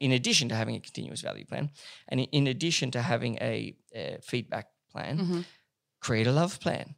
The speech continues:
Speaker 2: Yeah.
Speaker 1: Figure out, have a, a way that your, your clients are gonna, um, uh, feel sp-,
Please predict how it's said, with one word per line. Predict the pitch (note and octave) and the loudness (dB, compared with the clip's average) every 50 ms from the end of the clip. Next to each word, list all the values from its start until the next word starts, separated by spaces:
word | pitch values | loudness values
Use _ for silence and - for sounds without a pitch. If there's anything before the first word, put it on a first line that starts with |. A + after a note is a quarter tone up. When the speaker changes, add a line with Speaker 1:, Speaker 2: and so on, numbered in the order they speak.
| _ _ _ - | _ _ _ -8
Speaker 2:
Yeah. | F#3+ F#3+ F#3 E3+ | -4 -2 0 2
Speaker 1:
Figure | D3 D#3+ D3 C#3 D3 C#3 | 2 2 4 6 6 8
out, | B2+ B2+ B2+ - - | 8 6 6 2 2
have | C#3+ C3 B2+ A#2+ | 2 2 4 4
a, | C3 A#2+ - - | 4 2 2 2
a | C3 A#2+ | 2 4
way | A#2 B2+ B2 B2 C#3 F3 F3 | 6 8 8 8 8 6 4
that | E3+ B2 - - | 4 2 2 2
your, | C3 A#2+ A#2+ B2 A#2 - - _ | 2 2 2 2 0 -2 -6 _
your | - A#2+ A#2 A#2 A#2 A2+ | -8 -2 -2 0 0 -2
clients | - - - D#3 D#3+ D3+ C#3 C3+ - - | -2 0 2 2 4 4 4 2 0 0
are | - | 0
gonna, | C3 B2 A#2+ A#2+ A#2+ A#2 A#2 - - - - - _ - - | 0 2 2 2 2 0 -2 -4 -6 -12 -20 -20 _ -8 -4
um, | A#2 A2 A2 G#2+ G#2+ A2 G#2+ - - - _ _ _ _ _ _ _ _ _ _ _ _ - - _ - | 0 0 0 0 0 0 -2 -4 -6 -10 _ _ _ _ _ _ _ _ _ _ _ _ -20 -16 _ -10
uh, | - - - | -10 -10 -10
feel | - - - B2+ A#2 | -4 0 2 2 4
sp-, | A2+ - - A2+ | 4 2 0 0